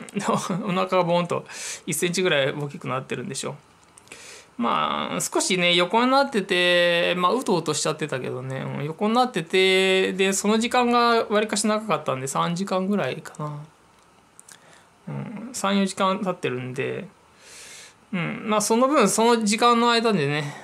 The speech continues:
あの、まあ、消化されてるから、うん、トイレも何回か行ってるしね。うん、だからまだ落ち着いたのかもしれないってとこです。今日の気づき。今日の気づきとしてはね、あの、ブヨ、あ、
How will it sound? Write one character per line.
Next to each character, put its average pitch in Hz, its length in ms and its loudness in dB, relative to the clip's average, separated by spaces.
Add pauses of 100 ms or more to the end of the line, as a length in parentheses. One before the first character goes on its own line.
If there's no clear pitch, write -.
あ 170 180 -2
の、 165 280 -2 (1120)
ま 180 100 -2
あ、 - 20 -2
消 208 240 4
化 208 140 4
さ 202 140 0
れ 185 100 0
て 185 100 -2
る 170 120 0
か 127 140 -2
ら、 135 160 -4 (200)
う 208 40 -8
ん、 160 440 -8
ト 233 140 2
イ - 20 4
レ 170 60 4
も 147 100 0
何 151 220 0
回 160 120 0
か 160 120 -2
行 156 80 -2
っ 156 40 -20
て 147 100 -4
る 147 100 -6
し 139 100 -10
ね。 139 260 -8 (1080)
う 151 40 -10
ん、 156 200 -8
だ 220 140 -2
か 185 80 -4
ら 160 80 0
ま 170 140 -2
だ 151 200 -4
落 160 240 -4
ち - 40 -8 (100)
着 - 20 -6
い 156 40 -8
た 151 100 -4
の 147 80 -4
か 135 140 -8
も 151 80 -10
し - 140 -12
れ 139 60 -10
な 147 120 -8
い 160 40 -8
っ - 20 -10
て 156 120 -16
と 156 100 -14
こ - 140 -12
で 165 160 -6
す。 - 140 -10 (320)
今 359 100 2
日 269 40 2
の 208 60 4
気 214 100 2
づ 196 120 0
き。 - 260 -2 (260)
今 349 140 4
日 214 60 6
の 190 80 2
気 185 140 -2
づ 185 140 -4
き 214 340 -2
と 208 120 2
し 196 80 -2
て 180 140 0
は 156 140 2
ね、 156 260 0
あ 151 100 0
の、 156 340 0
ブ 190 180 2
ヨ、 190 360 2
あ、 208 200 -4